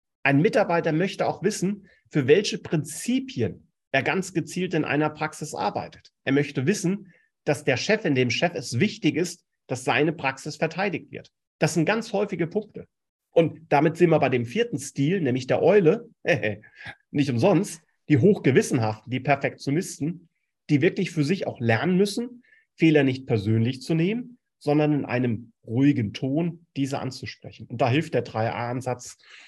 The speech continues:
Nenn es pauschal, ich nenne es ein System, ist ein Rahmen,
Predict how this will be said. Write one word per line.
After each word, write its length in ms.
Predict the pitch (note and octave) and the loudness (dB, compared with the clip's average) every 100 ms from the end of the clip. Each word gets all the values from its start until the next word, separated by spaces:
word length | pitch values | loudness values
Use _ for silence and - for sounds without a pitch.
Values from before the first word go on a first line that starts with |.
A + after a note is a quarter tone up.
| - - _ | -20 -20 _
Nenn 180 | G#2+ C#3 | 2 6
es 160 | F3 - | 6 4
pauschal, 720 | D3+ C3+ - C#3+ E3+ F#3+ - | 0 0 0 0 2 0 0
ich 220 | - - | -4 -2
nenne 180 | F3 F3+ | 0 0
es 260 | E3 - - | -2 -8 -2
ein 180 | D#3 | 0
System, 520 | D3+ D3+ - D#3+ E3 C#3 | 0 -2 -4 -2 0 -2
ist 160 | C#3 | -4
ein 120 | C3 | -4
Rahmen, 640 | A#2+ A2+ B2+ D#3 D#3+ - | -2 -2 -2 -2 -4 -6